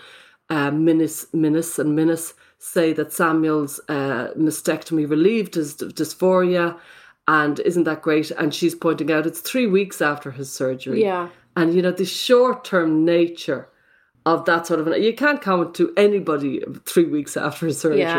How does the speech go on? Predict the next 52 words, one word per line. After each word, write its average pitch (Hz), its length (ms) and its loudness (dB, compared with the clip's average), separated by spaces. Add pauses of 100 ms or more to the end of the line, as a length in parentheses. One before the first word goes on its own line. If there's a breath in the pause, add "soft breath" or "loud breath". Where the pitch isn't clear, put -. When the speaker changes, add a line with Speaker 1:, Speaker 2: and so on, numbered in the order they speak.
(180)
Speaker 2:
Yeah. 170 60 4
Speaker 1:
It's, 180 120 -2
it's, - 340 -2
it's 185 180 -2
a 180 40 -8
farcical 185 720 0 (120)
time. 139 520 -4 (160)
Speaker 2:
Yeah. 180 320 -4
Speaker 1:
So 170 280 2 (180)
it's - 240 0
very 240 500 2
important 170 640 0
when 156 180 0
we 151 280 0
all 160 240 2
look 156 280 2
at 156 120 -6
kind 151 220 -2
of 135 140 -8
regret. 147 480 -4 (220 loud breath)
Another 226 540 6
kind 185 200 0
of 175 100 -4
flaw 175 240 4
in 165 80 2
the 160 100 0
regret 160 420 0
studies 151 440 -2
was 151 220 -2 (280 loud breath)
a 208 40 2
year 254 360 4
after 202 340 0
transition, 165 500 0
they 160 60 0
were 151 160 0
all 147 180 2
thrilled 143 340 -2
with 127 120 -8
themselves. 98 460 -8
And 139 80 -4
it's - 160 -8
like, 175 160 -6
okay, 220 260 -4
what - 760 -16
the 240 100 4
hell 220 220 2
do 190 100 0
we 233 160 0
care 151 300 0
what 135 200 -4
they 143 60 2
were? - 220 0